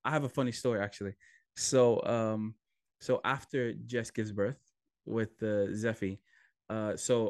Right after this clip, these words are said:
obviously they're sewing her up and all that. And then all of a sudden, uh, the doctors leave and she's still exposed. Uh, and then, um, all of a sudden this, this lady walks in and, and is like, "Oh,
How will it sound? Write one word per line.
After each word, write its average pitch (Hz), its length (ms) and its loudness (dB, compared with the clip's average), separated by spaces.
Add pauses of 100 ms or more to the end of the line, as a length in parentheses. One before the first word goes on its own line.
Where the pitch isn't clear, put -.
obviously 123 420 -2
they're 113 120 0 (120)
sewing 117 280 0
her 107 160 -2
up 101 140 -6
and 107 120 -4
all 101 200 -4
that. 101 120 -2 (140)
And 113 100 0
then 113 120 0
all 147 180 -2
of 165 40 -2
a 156 40 -4 (120)
sudden, 123 240 0 (540)
uh, 107 120 0
the 110 100 -2 (120)
doctors 120 260 -4 (160)
leave 104 200 -2 (140)
and 110 240 -2
she's 135 280 -2
still 120 220 4 (200)
exposed. 101 480 -2 (560)
Uh, 113 180 -2 (140)
and 139 160 0
then, 151 140 0 (280)
um, 131 360 0
all 147 120 -2
of 165 40 0
a 165 140 -6
sudden 170 260 -2
this, 147 200 -6
this 131 200 -8 (100)
lady 160 160 0
walks 110 280 -4
in 95 120 -6 (680)
and, 139 360 -2
and 127 100 -2
is 127 200 -6
like, 107 120 -4 (120)
"Oh, 165 300 0